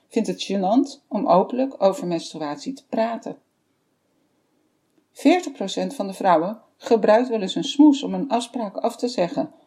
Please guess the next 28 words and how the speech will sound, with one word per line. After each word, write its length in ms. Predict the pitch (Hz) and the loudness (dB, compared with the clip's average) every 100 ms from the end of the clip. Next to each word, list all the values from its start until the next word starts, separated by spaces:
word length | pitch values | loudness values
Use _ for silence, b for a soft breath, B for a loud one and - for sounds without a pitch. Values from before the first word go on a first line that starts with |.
| b | b
omdat 280 | 202 185 180 | 0 0 0
ze 120 | 160 | -2
liever 340 | 180 254 269 | 2 2 4
niet 220 | 240 247 247 | 4 4 2
wil 160 | 202 | -2
benoemen 520 | 175 208 240 185 220 262 | 2 4 4 2 -4 -4
dat 200 | 185 - | -4 -4
ze 80 | |
zich 240 | 202 214 - | -8 -10 0
beroerd 380 | 226 254 285 - | 4 4 4 -2
voelt 420 | - - - - | -12 -12 -14 -14
vanwege 420 | 165 165 170 180 | -8 -2 -2 -2
haar 100 | 190 | -4
menstruatie. 840 | 196 202 - 214 214 - - - _ _ _ _ _ _ _ _ _ _ _ _ | -4 -4 -8 -6 -6 -8 -12 -14 _ _ _ _ _ _ _ _ _ _ _ _
En 180 | 185 277 | -6 -4
zevenendertig 960 | - - 214 294 226 185 160 196 277 277 | -4 0 2 4 2 0 4 4 2 0
procent 400 | 226 226 240 247 | -2 2 -2 0
van 140 | 233 | -2
de 100 | 226 | 0
jongeren 540 | 233 208 170 233 277 - _ | 2 2 2 0 -2 -6 _
vindt 200 | - 226 | -4 0
menstruatie 600 | 226 - 190 196 190 175 | 0 0 0 0 0 -8
vies. 500 | - 311 277 - - _ _ _ _ | 2 4 4 0 -14 _ _ _ _
Sommigen 640 | - 202 220 247 247 330 302 | -6 -2 0 -2 0 0 0
gebruiken 480 | 190 180 190 - - | -2 2 0 0 -2
zelfs 280 | 185 190 | -2 -2
het 120 | 190 - | -6 -2
woord 340 | 175 175 | -2 -2